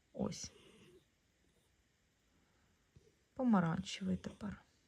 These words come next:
Ну, це все дуже легко. М, такі, наприклад.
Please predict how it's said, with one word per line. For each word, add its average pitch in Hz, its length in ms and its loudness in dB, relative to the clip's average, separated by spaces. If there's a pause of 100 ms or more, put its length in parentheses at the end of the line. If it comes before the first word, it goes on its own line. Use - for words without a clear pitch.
(680)
Ну, 349 80 -6
це 233 140 -2
все 185 220 0
дуже 175 300 2
легко. 196 500 4 (3500)
М, 233 220 4
такі, - 380 -8
наприклад. - 380 -4